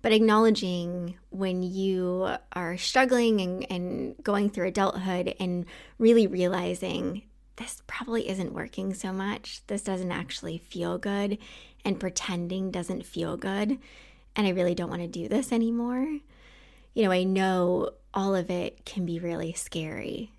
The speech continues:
especially the not knowing that if we let ourselves feel what we're feeling and really show it rather than pretending,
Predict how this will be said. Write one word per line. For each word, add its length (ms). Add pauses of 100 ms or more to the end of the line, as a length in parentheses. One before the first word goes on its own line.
(260)
especially 680
the 140
not 300
knowing 720
that 260 (100)
if 220 (480)
we 580
let 200
ourselves 580
feel 280
what 120
we're 160
feeling 760 (160)
and 280
really 500 (280)
show 360
it 200
rather 300
than 140
pretending, 1120